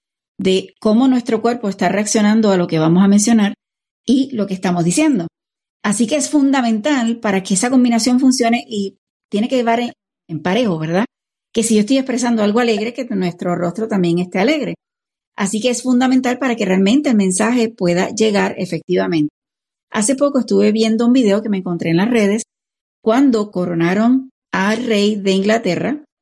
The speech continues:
cuando su hijo estaba mencionando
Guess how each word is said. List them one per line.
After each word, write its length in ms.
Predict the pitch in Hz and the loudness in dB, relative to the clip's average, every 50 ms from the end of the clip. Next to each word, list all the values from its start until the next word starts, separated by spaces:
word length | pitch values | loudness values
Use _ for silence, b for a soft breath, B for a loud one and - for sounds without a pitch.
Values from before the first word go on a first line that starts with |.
| _ _ _ _ _ _ _ | _ _ _ _ _ _ _
cuando 300 | - 220 220 220 220 262 | -2 0 0 0 0 0
su 120 | 262 277 | 0 0
hijo 160 | 262 269 277 277 | 0 0 0 0
estaba 320 | 262 - 226 196 190 208 | -2 -2 -2 0 0 2
mencionando 1160 | 214 233 247 247 247 247 220 208 208 202 208 214 220 226 220 220 208 202 185 180 170 165 165 | 2 2 2 2 2 2 2 2 4 4 4 4 4 4 4 4 2 2 2 2 0 -2 -4